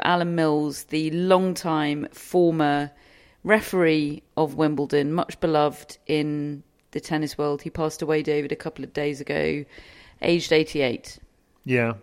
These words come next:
Speaker 2: uh, and he really was so quintessentially ever present at, at, at Wimbledon throughout my whole life. I don't, I don't remember watching Wimbledon as a child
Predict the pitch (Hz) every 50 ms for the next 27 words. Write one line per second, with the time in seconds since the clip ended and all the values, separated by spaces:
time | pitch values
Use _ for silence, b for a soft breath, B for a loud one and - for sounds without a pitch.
0 | _ _ _ _ - 135 127 123 131 131 139 147 135 127 127 123 117 - - -
1 | - 110 123 151 156 147 139 139 147 143 139 127 131 120 113 117 123 117 104 98
2 | 101 95 87 - - - - - - _ - - - - _ _ - - - -
3 | - 139 123 120 117 - - - - 135 123 113 120 113 - - 131 117 113 107
4 | - - 117 110 110 - _ - 143 123 110 110 107 - - - 113 110 95 101
5 | 101 95 92 - - 117 107 - - - 113 110 110 - - 113 107 - - 123
6 | 120 117 - 127 117 113 110 104 107 - 107 104 101 101 98 101 104 - - -
7 | 139 127 127 131 131 127 127 120 - 135 139 139 135 135 135 151 170 175 113 85
8 | 139 - - - 113 120 120 120 127 131 127 - - b b b b b b b
9 | 139 160 185 190 165 151 143 139 147 151 151 151 147 143 135 127 127 139 139 -
10 | - - 139 135 127 123 127 127 127 120 113 98 104 107 107 104 104 107 - 113
11 | 113 95 101 95 - - 127 117 110 104 95 95 98 98 98 -